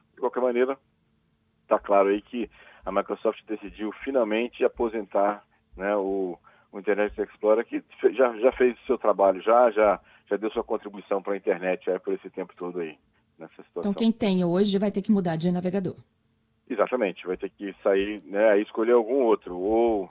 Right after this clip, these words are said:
Speaker 1: né, o, o Firefox, ou o Chrome, ou o Edge, né? Na verdade, são os três, é, diferentes na situação. O
Speaker 2: É, eu, eu já tenho, inclusive, uma pergunta de um ouvinte sobre isso,
Speaker 1: Vamos
Speaker 2: do
Speaker 1: lá.
Speaker 2: Gerson,
Speaker 1: Uhum.
Speaker 2: pergunta qual
Speaker 1: Uhum.
Speaker 2: que você sugere?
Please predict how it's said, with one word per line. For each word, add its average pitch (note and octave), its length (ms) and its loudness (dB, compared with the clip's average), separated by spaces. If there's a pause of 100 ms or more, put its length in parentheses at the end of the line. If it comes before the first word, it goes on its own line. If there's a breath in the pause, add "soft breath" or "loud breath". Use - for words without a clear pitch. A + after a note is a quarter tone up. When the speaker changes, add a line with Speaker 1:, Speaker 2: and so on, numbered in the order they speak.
Speaker 1:
né, G#2 220 0
o, G2+ 180 -6 (200)
o F#2 320 -2
Firefox, C#3+ 500 0
ou G#2+ 160 -4
o A#2 60 -6
Chrome, A#2+ 440 -2
ou A2+ 260 -2
o A2+ 60 4
Edge, F2 300 0
né? E2+ 300 -14
Na F2+ 80 -10
verdade, F#2 360 -4
são F2 120 -16
os - 140 -20
três, F2+ 280 -8 (220)
é, E2+ 160 -10
diferentes D#2+ 520 -12
na D#2+ 120 -20
situação. - 480 -14
O C3 120 -6
Speaker 2:
É, D#3+ 220 -2
eu, F#3 160 0
eu F#3+ 80 4
já F#3 100 2
tenho, A#3 200 0
inclusive, G#3 360 0
uma B3 120 0
pergunta F#3+ 400 -2
de E3+ 100 -4
um F3 40 0
ouvinte E3 260 -6
sobre D#3 240 -6
isso, E3+ 200 -6
Speaker 1:
Vamos G3+ 80 -2
Speaker 2:
do F#3+ 60 0
Speaker 1:
lá. F#3+ 60 0
Speaker 2:
Gerson, D#3 480 -6
Speaker 1:
Uhum. G3+ 60 -6
Speaker 2:
pergunta F3+ 360 -4
qual G3+ 320 -2
Speaker 1:
Uhum. - 60 -6
Speaker 2:
que D4 100 -8
você A3 340 -4
sugere? G3+ 600 -8